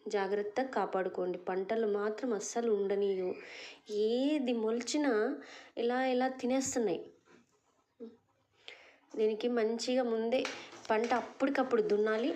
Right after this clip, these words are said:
అప్పటికప్పుడు చెట్లు పెట్టేయాలి అంతే. మళ్ళీ ఒక టెన్ డేస్, ఫిఫ్టీన్ డేస్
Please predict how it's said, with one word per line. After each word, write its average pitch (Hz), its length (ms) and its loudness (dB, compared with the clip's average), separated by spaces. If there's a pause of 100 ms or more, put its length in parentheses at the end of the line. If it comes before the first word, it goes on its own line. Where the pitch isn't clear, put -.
అప్పటికప్పుడు 269 720 0
చెట్లు 220 300 2
పెట్టేయాలి 165 600 0
అంతే. 185 320 -4 (720)
మళ్ళీ 233 280 0
ఒక 247 180 2
టెన్ 214 340 2
డేస్, 240 240 0
ఫిఫ్టీన్ 214 460 0
డేస్ 214 220 0